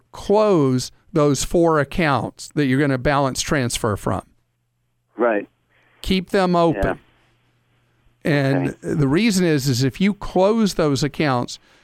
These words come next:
Speaker 1: you'll really eat up your credit score.
Speaker 2: Right, right.
Speaker 1: And
Speaker 2: What
Speaker 1: will
Speaker 2: if
Speaker 1: they
Speaker 2: I close
Speaker 1: allow
Speaker 2: up the
Speaker 1: you to
Speaker 2: bank?
Speaker 1: balance
Speaker 2: Oh.
Speaker 1: transfer from four different cards and do the
Speaker 2: Right.
Speaker 1: zero percent? 'Cause the offer may only allow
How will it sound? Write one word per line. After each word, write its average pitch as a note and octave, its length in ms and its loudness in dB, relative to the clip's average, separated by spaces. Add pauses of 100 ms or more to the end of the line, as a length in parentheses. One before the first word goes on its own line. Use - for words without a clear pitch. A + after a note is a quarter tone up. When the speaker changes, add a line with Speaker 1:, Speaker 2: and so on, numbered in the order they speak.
(160)
Speaker 1:
you'll F3 240 2
really F3+ 320 2
eat D#3 280 0
up C#3 200 0
your B2 120 0
credit A#2+ 440 -4
score. - 460 -6 (1040)
Speaker 2:
Right, G#2 380 0 (120)
right. F#2+ 360 0 (760)
Speaker 1:
And D#3+ 220 0
Speaker 2:
What D#3 60 2
Speaker 1:
will D#3 60 2
Speaker 2:
if C#3+ 40 -2
Speaker 1:
they F#3 140 2
Speaker 2:
I A3+ 40 2
close F#3+ 140 0
Speaker 1:
allow F3 300 2
Speaker 2:
up G3+ 80 -4
the F#3 80 0
Speaker 1:
you G3 80 4
to E3 60 2
Speaker 2:
bank? C#3 300 -2
Speaker 1:
balance F3 460 0
Speaker 2:
Oh. - 20 -8
Speaker 1:
transfer E3+ 600 0
from D3 220 -2
four E3 280 0
different - 320 -4
cards D#3+ 580 -2 (460)
and C#3 160 2
do D#3 140 2
the - 60 -2
Speaker 2:
Right. D3 100 2
Speaker 1:
zero D#3+ 380 2
percent? E3+ 460 -2 (720)
'Cause D#3 240 0
the F3+ 140 2
offer F#3+ 440 2
may F3 300 2
only F3+ 320 2
allow C#3 600 2